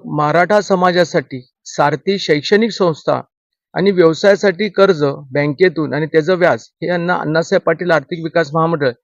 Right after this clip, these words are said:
याच्या विरोधात बोलताना आम्हाला दिसत आहे.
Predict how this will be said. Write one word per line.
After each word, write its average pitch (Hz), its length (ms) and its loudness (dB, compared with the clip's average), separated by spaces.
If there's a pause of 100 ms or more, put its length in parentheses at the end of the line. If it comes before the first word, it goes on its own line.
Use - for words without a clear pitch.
(320)
याच्या 180 280 2
विरोधात 190 460 6
बोलताना 196 460 2
आम्हाला 185 240 2
दिसत 151 380 -2
आहे. 117 120 0